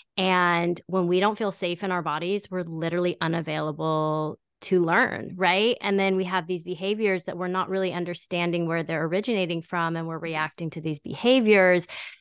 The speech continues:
Speaker 1: that are really just making it worse for the kid, right?
Speaker 2: Mm-hmm.
Speaker 1: And so as a parent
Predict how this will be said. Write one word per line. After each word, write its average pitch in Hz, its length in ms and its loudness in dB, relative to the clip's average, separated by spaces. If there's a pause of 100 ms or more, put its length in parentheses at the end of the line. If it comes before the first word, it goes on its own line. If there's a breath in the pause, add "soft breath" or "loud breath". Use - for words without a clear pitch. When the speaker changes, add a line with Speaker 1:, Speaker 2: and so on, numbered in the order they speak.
Speaker 1:
that 208 140 6
are 208 120 6
really 202 280 6
just 349 240 0
making 196 640 0
it 202 200 -8
worse 190 360 -2
for - 180 -2
the - 140 -4
kid, - 300 -8 (100)
right? 220 340 2 (100)
Speaker 2:
Mm-hmm. 180 140 -12 (460 loud breath)
Speaker 1:
And 214 300 4
so 220 540 6
as 220 320 -4
a 208 80 -6
parent 226 720 2